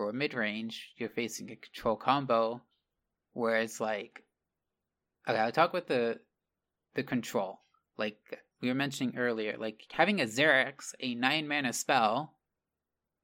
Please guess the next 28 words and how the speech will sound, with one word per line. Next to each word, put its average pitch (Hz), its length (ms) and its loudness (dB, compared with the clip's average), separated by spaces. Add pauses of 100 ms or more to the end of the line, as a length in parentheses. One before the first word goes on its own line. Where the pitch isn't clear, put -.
(880)
keeping 175 360 -6
that 160 200 8
in 147 100 -2
your 123 160 2
mulligan 117 600 0
in 113 120 -4
the 110 80 -4
mirror 117 520 0 (1300)
is, 127 420 -2
I 135 120 8
would 185 180 4
say, 127 380 4
the 123 140 -2
optimal 113 460 6
play. - 280 -2 (1040)
Like, 117 180 -2
it's 123 140 -4
not 151 180 4
even 147 220 -2
something 139 400 -2
that 110 160 -6
you 110 80 -12
should - 200 -8
think 120 180 0
about. 107 180 0
You 113 100 -10
should - 200 -12
just 117 180 0